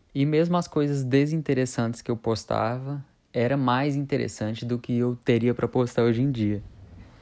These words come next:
Meu trabalho aumentou um pouco, então por isso eu tô até menos aqui. <laughs> Mas isso não significa que é, que seja bom. É, talvez por um lado,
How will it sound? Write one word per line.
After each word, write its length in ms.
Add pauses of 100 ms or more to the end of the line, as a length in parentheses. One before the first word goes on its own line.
(1000)
Meu 180
trabalho 520
aumentou 420
um 80
pouco, 500 (200)
então 260
por 160
isso 240
eu 40
tô 280
até 240
menos 500
aqui. 460 (340)
<laughs> 60 (960)
Mas 300
isso 180
não 80
significa 640
que 160
é, 360 (300)
que 80
seja 320
bom. 400 (840)
É, 600
talvez 280
por 240
um 180
lado, 380